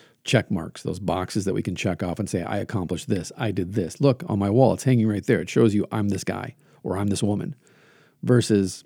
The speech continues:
"Yeah, but if you took all that away, who would you be?" So yeah, don't do it for the belt. Do it for the love of the game, son.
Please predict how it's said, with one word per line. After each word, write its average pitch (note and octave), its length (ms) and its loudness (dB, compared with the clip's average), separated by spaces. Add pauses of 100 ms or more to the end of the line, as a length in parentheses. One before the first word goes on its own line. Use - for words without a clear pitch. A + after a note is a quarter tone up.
(140)
"Yeah, E3 220 4
but C#3+ 140 6
if A#2 140 0
you A#2 80 0
took C#3 200 -2
all G#2+ 160 2
that G#2 140 0
away, G2 320 -4 (560)
who A#2+ 140 4
would G2+ 180 2
you G2 80 2
be?" C#2 200 -8 (2500)
So - 120 4
yeah, C3 200 2
don't E3 240 4
do A2 100 4
it F#2+ 60 -6
for F2+ 80 -6
the D#2 80 -6
belt. E2 260 -6 (880)
Do B2+ 200 6
it D#3+ 100 4
for A#2 140 0
the G2+ 80 2
love A2 240 6
of G#2+ 80 2
the F#2+ 80 -2
game, F#2+ 340 0
son. G#2+ 360 -4